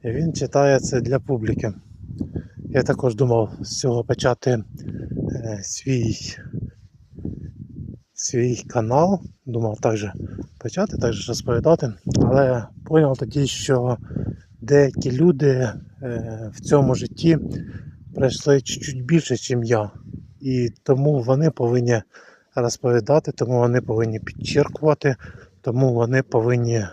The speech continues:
це доносити. Так як, е, Господь побачив, напевно, що я не зможу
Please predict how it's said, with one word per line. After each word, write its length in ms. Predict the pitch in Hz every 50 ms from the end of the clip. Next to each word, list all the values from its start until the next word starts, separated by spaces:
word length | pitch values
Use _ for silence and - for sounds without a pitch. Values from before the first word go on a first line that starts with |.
| - _ _ _ _ _
це 180 | - - 131 113
доносити. 680 | 104 131 127 131 123 110 - - - - - 107 95 - _ _ _ _ _ _ _ _ _ _ - - _ _ _ _
Так 300 | _ - 127 127 101 -
як, 340 | 123 107 104 - - - -
е, 440 | 123 117 113 113 110 110 104 113 - - - - _ _ _ _ _ _ - _ _ _ _ _ _ _ _ _ _ _ _ _ _
Господь 420 | 120 120 113 - - 135 120 - -
побачив, 460 | 131 117 110 127 139 143 - 165 156
напевно, 460 | 151 151 - - 151 151 147 147 139
що 400 | 120 - - 135 131 127 123 120
я 160 | 120 127 131
не 100 | 127 127
зможу 500 | 123 127 135 135 131 127 117 123 127 117